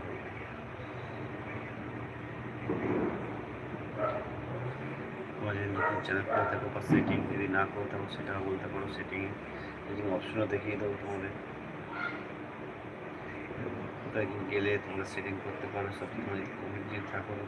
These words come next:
কমিটি, আমি যেমন কমিটি করি, কমিটি ভিডিও, তোমাদেরও কমিটি যারা করো কমিটি ভিডিও সে সেটিং সবই আছে। প্লাস তোমরা যারা YouTube চ্যানেলে, মানে আমি YouTube করি বা YouTube শেখাই, এরকম যারা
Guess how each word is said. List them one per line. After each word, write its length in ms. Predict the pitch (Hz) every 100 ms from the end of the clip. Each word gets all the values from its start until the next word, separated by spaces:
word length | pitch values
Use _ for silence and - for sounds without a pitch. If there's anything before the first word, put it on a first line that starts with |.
| 101
কমিটি, 320 | 101 101 101 101 - - - -
আমি 100 | 101 98
যেমন 160 | 98 95
কমিটি 360 | 95 98 101 98 95
করি, 140 | 95 95
কমিটি 280 | 98 98 101 98
ভিডিও, 220 | 95 101 113 - - - - -
তোমাদেরও 340 | 95 95 95 98
কমিটি 220 | 95 98 98
যারা 140 | 101 101
করো 180 | 101 98 98
কমিটি 260 | - 95 98 98
ভিডিও 200 | 98 101
সে 80 | - -
সেটিং 220 | 92 92 98 -
সবই 240 | 95 98 98
আছে। 160 | 95 - - - - - - - -
প্লাস 220 | 95 95 -
তোমরা 180 | 95 98 98
যারা 180 | 98 95 95 - - - - - -
YouTube 320 | 110 110 110 -
চ্যানেলে, 400 | 107 101 101 101 101 101 95 101 101
মানে 160 | 98 101 95 90
আমি 100 | 95 98
YouTube 240 | 98 95 -
করি 180 | 98 98 98
বা 40 | 98
YouTube 240 | 95 98 -
শেখাই, 280 | 95 98 98
এরকম 220 | 98 98 98 98 98
যারা 140 | 98